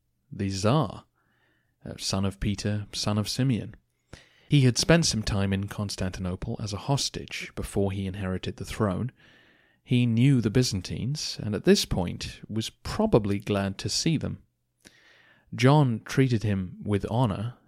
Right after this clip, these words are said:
as a fellow Christian monarch, and may have indicated that his intention was to drive out the Rus and put Boris back on the throne. The capture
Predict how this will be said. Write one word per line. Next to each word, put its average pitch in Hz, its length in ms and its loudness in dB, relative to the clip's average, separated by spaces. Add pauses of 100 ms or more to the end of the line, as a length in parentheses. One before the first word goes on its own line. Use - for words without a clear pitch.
as 101 180 -6
a 104 60 -6
fellow 98 380 -2
Christian 90 500 -4
monarch, 107 460 0 (640)
and 95 260 -2
may 117 200 6
have 104 180 4
indicated 95 580 2
that 95 160 -2
his 107 200 -4
intention 95 680 0
was 95 160 -6
to - 140 -6
drive 110 380 2
out 135 280 2
the 95 80 -4
Rus - 420 -6 (480)
and 95 180 -8
put - 300 0
Boris 95 540 -2 (320)
back 92 260 -6
on 87 140 -6
the 82 80 -12
throne. - 560 -6 (2250)
The 117 140 -6
capture 120 720 -2